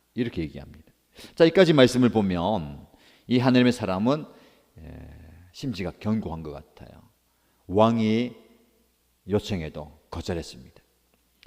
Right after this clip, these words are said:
이 나이 많은 예언자가 요청해도 거절했어요. 굉장히 잘하는 것 같습니다. 근데 중요한 것은 그 잘하는 모습이 끝까지 가야 돼요.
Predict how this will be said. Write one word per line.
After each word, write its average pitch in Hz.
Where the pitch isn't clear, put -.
이 113
나이 110
많은 117
예언자가 110
요청해도 90
거절했어요. 85
굉장히 107
잘하는 95
것 69
같습니다. -
근데 190
중요한 160
것은 101
그 160
잘하는 117
모습이 101
끝까지 107
가야 73
돼요. -